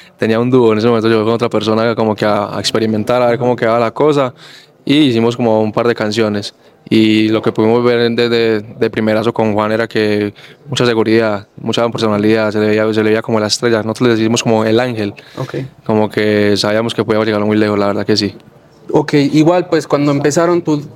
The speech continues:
Speaker 2: posteriormente te unes con Maluma, pero no se unen luego, luego. Seguían con Rey, con de gira, estando todo esto,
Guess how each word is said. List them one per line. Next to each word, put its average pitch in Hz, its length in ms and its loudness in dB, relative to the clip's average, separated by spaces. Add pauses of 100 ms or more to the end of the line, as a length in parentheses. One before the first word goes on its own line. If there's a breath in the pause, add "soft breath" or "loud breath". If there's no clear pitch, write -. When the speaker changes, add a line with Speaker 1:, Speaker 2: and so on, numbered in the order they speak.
Speaker 2:
posteriormente 151 540 0
te 151 100 0
unes 147 180 2
con 139 140 2
Maluma, 165 480 4
pero 135 220 2
no 147 280 4
se 156 180 2
unen 147 280 4
luego, 135 220 4
luego. 131 260 2 (220 loud breath)
Seguían 156 360 2
con 147 200 0
Rey, 165 220 2
con 160 200 0
de 127 100 0
gira, 175 380 2
estando 147 400 0
todo 156 220 2
esto, 190 320 0